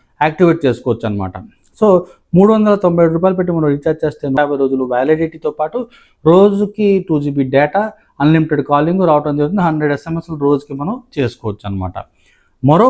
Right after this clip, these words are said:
ప్లాన్ చూసుకుంటే కనుక ఏడు వందల తొంభై ఏడు రూపాయలు పెట్టి మనం రీఛార్జ్ చేసుకుంటే కనుక మూడు వందల రోజులు వ్యాలిడిటీ వస్తుంది, ప్లస్ మనకి రోజుకి టూ జీబీ డేటా, రోజుకి వంద ఎస్ఎంఎస్లు మనకి రావటం జరుగుతుంది అనమాట. So ఏడు వందల తొంభై ఏడు రూపాయలు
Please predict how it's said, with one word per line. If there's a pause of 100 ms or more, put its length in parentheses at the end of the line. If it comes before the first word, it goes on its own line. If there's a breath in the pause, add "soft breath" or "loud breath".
ప్లాన్
చూసుకుంటే
కనుక (340)
ఏడు (100)
వందల (100)
తొంభై (380)
ఏడు
రూపాయలు
పెట్టి
మనం
రీఛార్జ్
చేసుకుంటే
కనుక (640 soft breath)
మూడు
వందల (100)
రోజులు
వ్యాలిడిటీ (100)
వస్తుంది, (140)
ప్లస్
మనకి (120)
రోజుకి
టూ
జీబీ (100)
డేటా, (720 soft breath)
రోజుకి (120)
వంద (180)
ఎస్ఎంఎస్లు
మనకి
రావటం
జరుగుతుంది
అనమాట. (220)
So (240)
ఏడు
వందల (100)
తొంభై
ఏడు
రూపాయలు